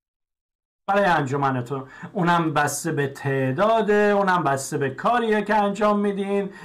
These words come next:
فعالیتی که دارین، هر سال باید گزارش بشه. اون وقت از این سه نفر، دوست، آشنا، همسایه، فامیل، آی ایرانیا چقدر خوردن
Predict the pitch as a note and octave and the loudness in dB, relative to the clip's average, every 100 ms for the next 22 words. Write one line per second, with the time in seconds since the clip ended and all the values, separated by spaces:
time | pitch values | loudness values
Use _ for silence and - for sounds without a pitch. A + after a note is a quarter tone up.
0 | D#3+ - C#3 B2+ B2 C3+ G3 A3+ A3+ G#3+ | -10 0 2 2 2 0 0 0 -4 -2
1 | G#3+ G#3 G#3 G3+ G3 F#3 C#3+ B2+ - D3+ | 0 2 2 0 -2 0 0 0 0 0
2 | C#3+ C3+ C#3 C3+ C3+ B2 C#3 G3+ C4+ A#3 | 0 0 0 0 -4 -2 0 0 -2 -6
3 | C4 - A3+ A3 A#3 _ _ _ _ _ | -8 -4 -2 -2 -6 _ _ _ _ _
4 | _ _ _ _ _ _ _ _ _ _ | _ _ _ _ _ _ _ _ _ _
5 | _ _ _ _ _ _ - C4 C#4+ B3 | _ _ _ _ _ _ -4 0 0 0
6 | A3 B3+ - G3 F3+ F3 F#3+ G3+ G#3+ - | 0 -2 -2 0 0 0 0 0 -2 -10
7 | _ _ _ _ _ _ _ _ - G3+ | _ _ _ _ _ _ _ _ -2 2
8 | G#3+ - - - F#3 F3 F#3 F3+ F#3 F#3 | 2 0 -6 0 0 2 2 2 2 0
9 | D#3 F3+ D#3+ F#3 F3 - F3+ E3 F3 G3+ | -2 0 2 2 2 0 0 2 4 2
10 | G3 F3 E3 F#3 A3+ C4+ C#4+ - _ _ | 2 2 2 0 0 -2 -8 -18 _ _
11 | _ _ _ _ _ _ _ _ _ _ | _ _ _ _ _ _ _ _ _ _
12 | _ _ _ _ _ _ G3+ G3+ G#3+ F#3 | _ _ _ _ _ _ 2 4 4 4
13 | F3 E3+ E3+ F3 F3+ - E3 D#3 D#3+ D#3 | 4 4 4 2 2 0 -2 0 2 2
14 | D#3 B2+ D3 D#3 D3+ C#3+ C3 A#2 G2 G#2 | -2 -2 2 4 4 2 0 0 -4 -14